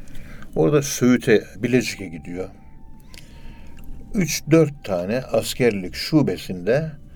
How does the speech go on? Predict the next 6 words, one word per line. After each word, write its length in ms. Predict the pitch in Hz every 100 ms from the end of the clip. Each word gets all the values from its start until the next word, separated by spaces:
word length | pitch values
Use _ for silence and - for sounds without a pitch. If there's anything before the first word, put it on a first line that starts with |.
| - - - - -
askere 540 | - 107 - 147 143 -
alınacak 600 | 113 107 98 85 87 -
askerlere 760 | - - 156 151 143 147 175 165 - - - - - - - - -
tam, 240 | - 123 117 - 139 - -
e, 160 | - -
sağlıklı, 760 | - - 92 85 87 - 90 87